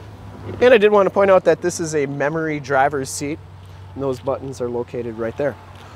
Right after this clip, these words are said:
We'll take a quick look at the back seats and then check out under the hood. Also wanted to point out this does have the capless fuel fill, which is a really nice feature if you've never used it. Um, definitely a great feature to have. You're never gonna get gas on your hands again.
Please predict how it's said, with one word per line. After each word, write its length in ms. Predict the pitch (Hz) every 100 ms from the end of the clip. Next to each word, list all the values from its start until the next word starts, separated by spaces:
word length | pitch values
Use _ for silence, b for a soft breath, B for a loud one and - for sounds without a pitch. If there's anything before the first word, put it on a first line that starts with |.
| -
We'll 100 | 220
take 260 | - 220 185
a 80 |
quick 240 | 175 185 180
look 160 | 175
at 120 | 170 156
the 60 |
back 240 | 147 143 147
seats 320 | 175 208 -
and 80 | 175
then 120 | 156
check 240 | 165 165
out 100 | 156
under 240 | 156 156 143
the 60 |
hood. 200 | 151 190 226 B B
Also 240 | 214 240 247
wanted 220 | 208 196
to 60 | 170
point 200 | 196 196
out 140 | 185
this 140 | 175
does 200 | - 180
have 140 | 185 156
the 100 | 151
capless 480 | - 175 175 156 -
fuel 200 | 175 214
fill, 220 | 165 156
which 160 | 156
is 120 | 151 139
a 80 |
really 280 | 131 139 185
nice 240 | 165 151 -
feature 280 | 165 -
if 100 | 160
you've 140 | 135 135
never 200 | 151 151
used 300 | 151 160 175
it. 140 | 175 B B B B -
Um, 400 | 127 123 113 107 - - - - - -
definitely 680 | - 143 160 143 - 135 123 B B B B -
a 120 | 139
great 320 | 120 127 131
feature 420 | - 139 127 143 123
to 160 | -
have. 400 | 120 135 143 131
You're 100 | 127
never 200 | 127 123
gonna 180 | 127 117
get 160 | 117 113
gas 420 | 113 113 120 - B B B -
on 160 | 120 117
your 120 | 113
hands 360 | 110 110 107
again. 320 | - 170 143